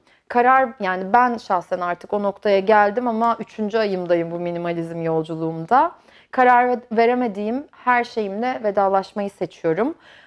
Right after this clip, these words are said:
Ama dediğim gibi bu insandan insana değişen bir süreç. On beşincisi benim favorim, gerçekten favorim. Bu maddenin adı biri gelir, biri gider.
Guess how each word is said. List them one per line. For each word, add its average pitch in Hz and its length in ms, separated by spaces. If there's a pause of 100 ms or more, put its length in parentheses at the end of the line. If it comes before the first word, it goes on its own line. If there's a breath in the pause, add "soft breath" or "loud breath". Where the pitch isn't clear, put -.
Ama 247 220
dediğim 262 280
gibi 208 180
bu 226 100
insandan 233 500
insana 220 600 (100)
değişen 202 440
bir 160 40
süreç. - 500
On 226 200
beşincisi 220 480
benim 214 160
favorim, 208 580 (300 loud breath)
gerçekten 220 600
favorim. 185 560
Bu 240 100
maddenin 190 560
adı 214 460
biri 233 240
gelir, 214 440
biri 196 220
gider. - 440